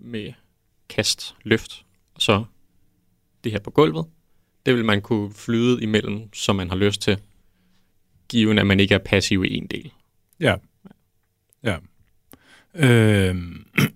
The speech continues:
Speaker 2: <clears throat> findes der våbenformer?
Speaker 1: Ja, det er der også faktisk.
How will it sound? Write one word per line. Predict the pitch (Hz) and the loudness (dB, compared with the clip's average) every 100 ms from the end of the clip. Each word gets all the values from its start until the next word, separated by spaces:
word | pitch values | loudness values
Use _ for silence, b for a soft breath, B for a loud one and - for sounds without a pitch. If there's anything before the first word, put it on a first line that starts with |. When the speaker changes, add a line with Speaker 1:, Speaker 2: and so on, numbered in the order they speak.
| - 104 | 4 4
Speaker 2:
<clears throat> | 82 - - - - | 2 -2 -10 -18 -16
findes | - 123 117 - | 2 4 4 4
der | 117 101 | 4 6
våbenformer? | 120 147 113 120 117 117 _ _ _ _ _ _ - | 4 2 0 0 0 -2 _ _ _ _ _ _ 0
Speaker 1:
Ja, | 127 - - | 0 -2 0
det | 160 | 2
er | |
der | 160 | 4
også | 147 | 2
faktisk. | 151 147 - | 0 -4 -6